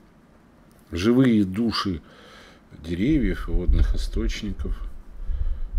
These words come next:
Без этого некоторого ощущения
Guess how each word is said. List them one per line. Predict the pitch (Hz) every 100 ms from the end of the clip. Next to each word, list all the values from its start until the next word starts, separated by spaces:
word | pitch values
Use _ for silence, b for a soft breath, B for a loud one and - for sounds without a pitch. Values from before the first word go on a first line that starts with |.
| - - - - - - - - - - - - - - - - - - -
Без | 87 120 131 170
этого | 170 160 147 147 131 - - - - - - _ - - - - - - - - - _ _
некоторого | 110 147 139 120 127 123
ощущения | 127 117 - 123 - - 143 123 117 113